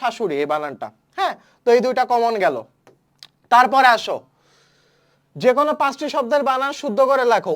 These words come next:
উপরুক্ত, উপরুক্ত কিন্তু এখান থেকে এসেছে, এই যে উপরুক্ত, উপরযুক্ত বা উপরিউক্ত। হ্যাঁ, তো এই গেল। এখন আসে তিন নাম্বার। এখন দেখো, তোমরা নিজেরাই অ্যানালাইসিস করে দেখতে পারবে, আমাদের বইটা থেকে কিন্তু already নাইনটি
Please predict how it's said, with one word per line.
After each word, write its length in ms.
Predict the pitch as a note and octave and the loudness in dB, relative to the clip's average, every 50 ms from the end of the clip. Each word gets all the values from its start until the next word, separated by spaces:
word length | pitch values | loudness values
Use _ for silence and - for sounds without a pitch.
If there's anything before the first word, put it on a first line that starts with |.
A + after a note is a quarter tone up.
| - A3+ | -4 -4
উপরুক্ত, 460 | C4+ C#4+ E4 C#4+ C4+ C4 - - - G#3+ D#3 C3+ - A#3 | -2 4 4 4 4 4 0 -2 -2 -2 -2 -2 -2 -6
উপরুক্ত 400 | A3 C#4+ D4 C#4+ C#4+ A#3 - - D4+ D4 C#4 | -2 -2 0 0 0 -2 -4 -6 -8 -6 -6
কিন্তু 200 | D4 C4+ A#3+ D#4 D4 C4 | -8 -8 -4 0 0 0
এখান 160 | - B3 A#3 A3 A3+ | 0 -2 -6 -4 -4
থেকে 140 | G#3 F#3 F#3+ E3 | -4 -4 -4 -4
এসেছে, 200 | F3 D#3 - D#3+ D#3 | -4 -6 -6 -6 -6
এই 40 | D#3+ F3+ | -4 -4
যে 40 | G3+ G#3+ | -4 -4
উপরুক্ত, 440 | G3+ B3 B3 A#3 A#3+ A3 - _ - D4 F4+ G4+ G4 _ _ - B3 | -2 -2 -2 0 0 -2 -4 _ -8 -8 -8 -8 -10 _ _ -8 -8
উপরযুক্ত 560 | G3+ G#3+ A#3+ A3 F3+ D#3+ G#3+ A#3+ A#3 _ - C#4 B3+ A3+ | -2 0 0 0 0 -2 -8 -8 -8 _ -4 -2 -2 0
বা 80 | A#3+ A3 G#3 G#3+ | 0 -2 -2 -2
উপরিউক্ত। 600 | - A3 G#3+ G3+ G#3+ G#3 G#3+ G3+ - _ - - C3 - _ _ _ _ _ _ _ - | 0 0 0 0 0 -2 -4 -4 -6 _ -6 -6 -6 -6 _ _ _ _ _ _ _ 0
হ্যাঁ, 200 | F4 F4+ D#4 - - _ _ _ _ _ _ _ _ _ _ - | 2 2 2 0 -4 _ _ _ _ _ _ _ _ _ _ 2
তো 40 | C#4 C#4+ C#4+ | 4 4 6
এই 60 | B3 A3+ | 6 4
গেল। 140 | A3 F3+ D3+ A#2+ G#2 _ _ _ _ _ _ _ _ _ _ _ _ _ _ _ - _ _ _ - G#3 | 2 2 2 -4 -6 _ _ _ _ _ _ _ _ _ _ _ _ _ _ _ -20 _ _ _ 0 0
এখন 160 | A#3 B3+ C#4+ D4 D4 | 0 2 0 -2 0
আসে 120 | C#4 D4+ D4+ - - | -2 -2 -4 -4 -2
তিন 120 | E4+ D#4 C#4 C4+ | -2 -2 0 0
নাম্বার। 240 | B3+ A#3+ F#3+ F3 D3+ C3+ E3 G#3 | 0 0 0 0 0 0 -4 -4
এখন 180 | G3+ C4+ - - - F3+ E3 G#3 | -6 -8 -14 -12 -12 -2 2 2
দেখো, 220 | G#3+ G#3+ C#4+ D4+ E4+ F4 C4+ | 2 2 0 -6 -4 -4 -4
তোমরা 240 | A#3 G#3+ G#3 G#3+ G#3+ G#3+ G#3+ A3 - F#3+ F#3 | -4 2 4 4 6 6 4 0 -4 -6 -4
নিজেরাই 320 | G3 F3+ A3 A3+ A#3+ B3 A#3+ | -2 0 0 0 0 0 -2
অ্যানালাইসিস 440 | G#3+ G3+ G3 F#3+ F#3+ F#3+ G#3+ G3+ - - | -2 -4 -4 -4 -4 -6 -8 -12 -10 -8
করে 140 | G#3 F3+ F3+ E3 D#3+ | -6 -6 -4 -4 -4
দেখতে 200 | D3+ - - D#3 C#3 | -4 -4 -4 -6 -6
পারবে, 180 | C3+ B2+ B2+ G3+ D#4+ C#4+ | -6 -4 -4 -4 -4 -4
আমাদের 240 | G#3 G#3+ G3+ F3+ G3 F3+ F#3 | -4 -6 -6 -6 -6 -6 -6
বইটা 180 | F#3+ F3+ F#3 F3 | -6 -6 -6 -8
থেকে 140 | F#3+ F3 F#3+ F3+ F#3 | -6 -8 -10 -10 -10
কিন্তু 180 | G3 G3 A3 G3+ F#3 | -12 -8 -6 -4 -4
already 320 | F3 E3+ F3+ F3+ F3+ A#3+ F#4+ - _ _ _ _ - F3+ E3 E3+ | -2 -4 -4 -4 -6 -6 -8 -8 _ _ _ _ -12 -8 -4 -2
নাইনটি 280 | F3 G3 G#3 A3 A3+ A#3+ | -2 -2 -2 -2 -4 -6